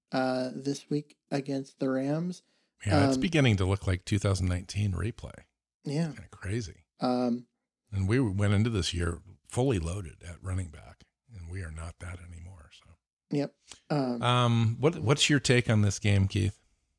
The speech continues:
Speaker 1: I don't see, I mean, the Rams are, are really well coached. I think,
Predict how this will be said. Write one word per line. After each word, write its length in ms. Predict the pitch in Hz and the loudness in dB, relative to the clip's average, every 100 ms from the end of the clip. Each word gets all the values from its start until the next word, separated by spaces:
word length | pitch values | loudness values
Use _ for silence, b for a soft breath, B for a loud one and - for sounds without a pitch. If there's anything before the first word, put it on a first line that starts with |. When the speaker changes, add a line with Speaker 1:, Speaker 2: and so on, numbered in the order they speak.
| _ _ _ _ _ _ _ _ _ - | _ _ _ _ _ _ _ _ _ 0
Speaker 1:
I 80 | 294 | 2
don't 200 | 440 220 | 2 -4
see, 580 | - 196 185 180 165 - _ | -4 2 4 4 0 -4 _
I 40 | |
mean, 440 | 170 180 160 143 156 _ | 6 6 4 0 -8 _
the 120 | 175 175 | 4 6
Rams 320 | 220 359 233 | 6 4 6
are, 240 | 190 147 - | 6 4 0
are 140 | 135 | 0
really 320 | 127 151 165 | 2 2 4
well 200 | 147 131 | 4 2
coached. 500 | 123 - 123 - - - | 0 -4 -4 -4 -8 -8
I 80 | |
think, 380 | 135 143 127 - | -2 -2 -2 -10